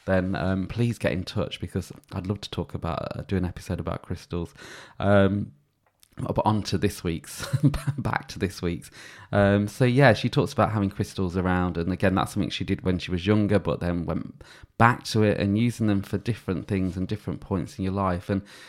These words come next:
next time you see a crystal shop or an alternative shop, you can usually smell the incense <laughs> as you walk around. My, my friend Kelly, her shop was well known in the town, um, where she had it, that you could smell,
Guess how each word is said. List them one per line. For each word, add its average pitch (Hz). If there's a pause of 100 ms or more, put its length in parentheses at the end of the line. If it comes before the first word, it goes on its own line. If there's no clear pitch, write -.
(280)
next 165
time 151
you 117
see 147
a 139
crystal 101
shop -
or 101
an 98
alternative 104
shop, -
you 107
can 123
usually 135
smell 123
the 107
incense 101
<laughs> -
as 165
you 110
walk 107
around. 98 (400)
My, 71
my 113
friend 127
Kelly, 113
her 113
shop 110
was 101
well 104
known 104
in 92
the 95
town, 92 (120)
um, 90
where 92
she -
had 98
it, 80
that 92 (320)
you 98
could 101
smell, 104